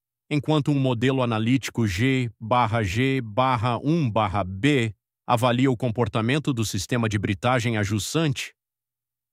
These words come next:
Os modelos são calibrados utilizando treze meses de dados operacionais e aplicados para avaliar cenários operacionais alternativos,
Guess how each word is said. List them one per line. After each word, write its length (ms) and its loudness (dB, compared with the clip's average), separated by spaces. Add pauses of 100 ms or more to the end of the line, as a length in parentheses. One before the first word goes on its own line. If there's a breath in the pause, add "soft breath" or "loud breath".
Os 160 2
modelos 460 0
são 180 -2
calibrados 640 0
utilizando 640 -2
treze 400 0
meses 380 0
de 100 -2
dados 400 0
operacionais 880 -2
e 60 0
aplicados 560 -2
para 220 2
avaliar 420 0
cenários 480 -2
operacionais 680 0
alternativos, 1080 -2